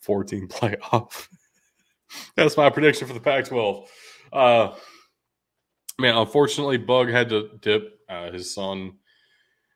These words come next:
is, his birthday is this weekend, and because of a couple of different family-related reasons, he had his birthday party tonight, and,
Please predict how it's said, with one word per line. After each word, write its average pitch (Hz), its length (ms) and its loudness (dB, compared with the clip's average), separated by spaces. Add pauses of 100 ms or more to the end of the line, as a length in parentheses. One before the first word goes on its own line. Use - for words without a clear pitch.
(160)
is, 90 680 -8
his 95 160 -10
birthday 98 380 -6
is 92 120 -8
this 98 220 -10
weekend, 92 500 -6 (400)
and 85 400 -6 (720)
because 101 800 -4
of 92 420 -6
a 95 60 -18
couple 95 360 -8
of 90 120 -12
different 95 340 -12 (520)
family-related 104 680 -6
reasons, 143 520 -8 (380)
he 117 60 -2
had 123 180 0
his 117 100 -6
birthday 123 340 -6
party 120 320 -6
tonight, 110 360 -8 (320)
and, 85 440 -18